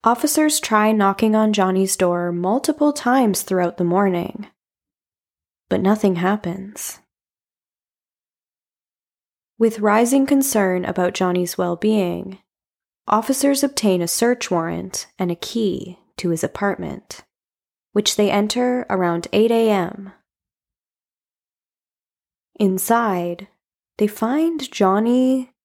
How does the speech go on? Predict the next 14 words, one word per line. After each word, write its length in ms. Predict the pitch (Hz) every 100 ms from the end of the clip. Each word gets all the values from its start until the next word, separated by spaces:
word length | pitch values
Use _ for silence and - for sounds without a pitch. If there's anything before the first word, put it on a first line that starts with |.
| -
kind 300 | - 285 311
of 160 | 294
slumped 580 | - - - 202 247 -
over 580 | 202 233 185 165 165 175
onto 300 | 185 175 175
his 180 | 170 160
back 640 | - 196 185 214 - - - _ _ _ _ _ _
on 140 | 202
the 80 | 202
floor 380 | 208 - 208 262
of 120 | 269
the 200 | 196 170
hallway, 600 | 190 208 180 - - - _ _ _ _ _ _ _ _ _ _ _ _
dead. 500 | 185 196 180 185 -